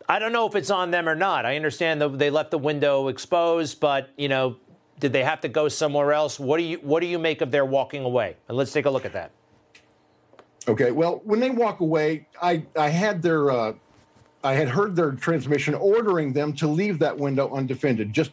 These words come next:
Speaker 2: a second earlier. If, if I'd had more battery power on my camera, I would have had that. Uh, I
Speaker 1: Wait,
Speaker 2: would
Speaker 1: now,
Speaker 2: have
Speaker 1: now,
Speaker 2: captured
Speaker 1: now,
Speaker 2: that
Speaker 1: wait,
Speaker 2: transmission.
Speaker 1: Bob, Bob, did you hear them,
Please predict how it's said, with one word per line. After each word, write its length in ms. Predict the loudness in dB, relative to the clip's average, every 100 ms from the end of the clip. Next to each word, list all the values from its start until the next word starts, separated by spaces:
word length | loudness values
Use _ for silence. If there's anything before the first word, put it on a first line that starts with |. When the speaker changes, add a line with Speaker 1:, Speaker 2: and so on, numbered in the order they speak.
| _ -2
Speaker 2:
a 100 | 0
second 400 | 0 0 -2 0
earlier. 300 | 2 2 0
If, 100 | 0 0
if 140 | 0
I'd 200 | 0 0
had 240 | 0 -2
more 180 | -2 -4
battery 420 | -2 0 0 0
power 300 | 0 0 0
on 80 | 0
my 100 | -2
camera, 380 | -2 -2 0 -2 -6 -2 0
I 60 |
would 180 | 2 2
have 120 | 0
had 260 | 0 -2 -2
that. 220 | -6 -8 -14 -18 -16 -6
Uh, 60 | 0
I 320 | 2 2 2
Speaker 1:
Wait, 60 | 2
Speaker 2:
would 80 | 2
Speaker 1:
now, 140 | 0
Speaker 2:
have 40 |
Speaker 1:
now, 80 | 0
Speaker 2:
captured 160 | 0 2
Speaker 1:
now, 100 | 0
Speaker 2:
that 80 | 0
Speaker 1:
wait, 80 | 0
Speaker 2:
transmission. 200 | 0 0
Speaker 1:
Bob, 320 | 2 0 0
Bob, 320 | 0 0 -2
did 160 | -2 0
you 140 | 2
hear 220 | 2 2
them, 340 | 2 0 -2